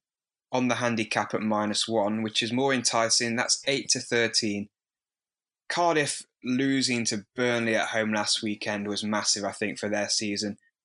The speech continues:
They've now played Burnley, Newcastle and Huddersfield, all teams who they've really gotta be earmarking as getting points from.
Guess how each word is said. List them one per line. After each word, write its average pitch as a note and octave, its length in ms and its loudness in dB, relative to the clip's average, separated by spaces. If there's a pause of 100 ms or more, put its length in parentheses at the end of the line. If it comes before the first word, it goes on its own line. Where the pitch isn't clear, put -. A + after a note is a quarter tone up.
(100)
They've A#2 140 0
now D3+ 200 2
played C3 300 -4
Burnley, C3 340 0
Newcastle A2+ 600 -2
and G2+ 100 -6
Huddersfield, G#2 680 -4 (640)
all D3+ 260 2
teams A2 580 0
who A2 320 0 (440)
they've A#2+ 200 0
really C#3 260 2
gotta B2 180 2
be A#2 260 4
earmarking G#2+ 420 0
as G#2 120 0
getting G#2 280 -2
points A#2 380 0
from. G#2 440 -2